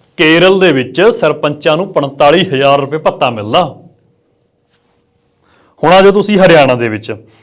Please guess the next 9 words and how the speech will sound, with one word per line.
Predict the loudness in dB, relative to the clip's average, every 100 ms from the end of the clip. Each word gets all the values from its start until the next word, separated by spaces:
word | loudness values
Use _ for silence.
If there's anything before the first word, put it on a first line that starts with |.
| _ -2
ਹਰਿਆਣਾ | 2 2 2
ਦੇ | 0
ਵਿੱਚ, | -2 -4
ਹਰਿਆਣਾ | -4 0 0 0
ਸਰਕਾਰ | 0 2 2 2
ਵੀ | 0
ਪੈਸੇ | 0 -2 -4
ਦਿੰਦੀ | -10 -10
ਹੈ। | -12